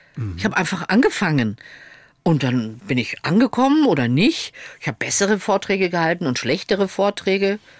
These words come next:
Speaker 2: Ich weiß, ich hab mal einen Vortrag gehalten vor Dentaltechnikern in Wiesbaden. Das fällt mir gerade wieder ein. Und
Speaker 1: Das sind
Speaker 2: war
Speaker 1: also
Speaker 2: eine
Speaker 1: Menschen, die Zahnprothesen machen?
Speaker 2: Ge-,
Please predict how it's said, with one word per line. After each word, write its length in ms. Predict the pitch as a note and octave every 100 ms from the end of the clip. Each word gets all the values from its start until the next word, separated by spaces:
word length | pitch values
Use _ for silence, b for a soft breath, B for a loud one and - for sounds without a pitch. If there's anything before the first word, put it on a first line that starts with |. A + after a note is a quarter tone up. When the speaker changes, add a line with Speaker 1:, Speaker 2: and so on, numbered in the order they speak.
| B B B -
Speaker 2:
Ich 80 | -
weiß, 140 | -
ich 80 | -
hab 80 | -
mal 80 | A2+
einen 160 | A#2+
Vortrag 340 | - C#3+ D3 C3
gehalten 380 | - C3 C#3 D3
vor 280 | - C3 - B B -
Dentaltechnikern 1200 | C#3+ C#3 - D3+ G3 - - A2 - A2 - A2+
in 180 | A#2 C3+
Wiesbaden. 400 | C#3 C3 - A2
Das 180 | A2 - B B B B
fällt 320 | - F#3+ G#3
mir 100 | F#3
gerade 340 | - F#3+ A3 F#3
wieder 260 | F3 E3
ein. 320 | B2 A#2+ B2 - B B
Und 100 | -
Speaker 1:
Das 60 | D3
sind 80 |
Speaker 2:
war 60 | E3+
Speaker 1:
also 80 | C3
Speaker 2:
eine 40 | C#3
Speaker 1:
Menschen, 260 | D3+ D3
die 100 | B2+
Zahnprothesen 560 | - C3+ - C3+ A2 A2
machen? 220 | G#2 F3+
Speaker 2:
Ge-, 160 | G3